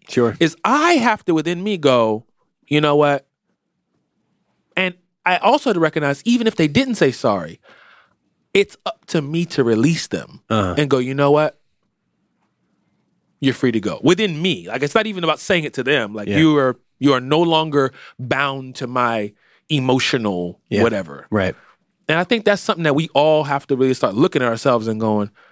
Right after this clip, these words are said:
Speaker 2: "Donald Trump is trash.
Speaker 1: Yeah.
Speaker 2: He's horrible."
Speaker 1: The
Speaker 2: But at the
Speaker 1: worst.
Speaker 2: same time, at a certain point, you gotta go, "You know what?" I, like, with, with Trump at this point, I don't even really pay him no mind. It's kinda like, "You, whatever, bro. Like,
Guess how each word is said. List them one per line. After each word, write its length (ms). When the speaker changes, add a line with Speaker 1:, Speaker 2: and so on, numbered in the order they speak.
Speaker 2:
"Donald 300
Trump 220
is 180
trash. 680
Speaker 1:
Yeah. 300
Speaker 2:
He's 140
horrible." 840
Speaker 1:
The 160
Speaker 2:
But 180
at 80
the 40
Speaker 1:
worst. 100
Speaker 2:
same 300
time, 460
at 80
a 40
certain 280
point, 220
you 80
gotta 140
go, 400
"You 140
know 120
what?" 240
I, 120
like, 200
with, 160
with 160
Trump 300
at 100
this 180
point, 320
I 100
don't 140
even 100
really 140
pay 140
him 120
no 100
mind. 380
It's 140
kinda 200
like, 300
"You, 320
whatever, 400
bro. 360
Like, 400